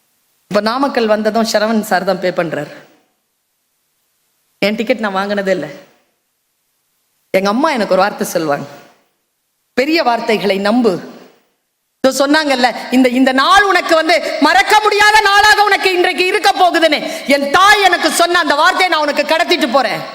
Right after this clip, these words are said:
நல்லா மேக்கப் பண்ணிக்கிறோம்ல, ஒரு போட்டோன்ன உடனே, செல்ஃபின்ன உடனே எவ்வளவு அழகா மூஞ்சி வச்சுக்கிறோம். ப்ரொஃபைல்ல எல்லாம் என்ன அழகா வச்சுக்கிறோம் மூஞ்சிய.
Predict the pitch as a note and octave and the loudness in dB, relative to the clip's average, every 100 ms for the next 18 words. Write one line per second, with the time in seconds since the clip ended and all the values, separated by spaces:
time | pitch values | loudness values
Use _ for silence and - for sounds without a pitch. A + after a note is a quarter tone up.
0 | - - - - D4 F#4 G4+ F4+ F#4+ F#4 | -18 -20 -20 -4 -2 2 2 2 2 0
1 | F4 D#4+ D4+ D#4 E4 D4+ C4+ D#4 D#4+ D#4+ | 2 0 0 2 2 0 0 2 2 2
2 | D4+ D4 D4+ E4+ D4+ A#3+ A3 A3+ - D4 | 0 0 0 0 0 -2 -4 -6 -4 -2
3 | D4 D4 C#4+ D4+ D4 B3+ C#4+ C#4 C#4+ C#4+ | -2 -2 0 2 0 2 2 2 2 2
4 | C#4 B3+ A#3+ - G#3 F3+ - - - _ | 0 2 0 0 -4 -4 -8 -20 -20 _
5 | _ _ _ _ _ _ B3 A#3 D#4 D4+ | _ _ _ _ _ _ -2 0 0 2
6 | D4 C#4+ B3 C#4 C#4+ C#4 C#4 C4+ A3 G3+ | 0 0 2 0 2 2 0 0 -2 -2
7 | G3+ G3+ F#3+ D#3+ | 0 -2 0 -4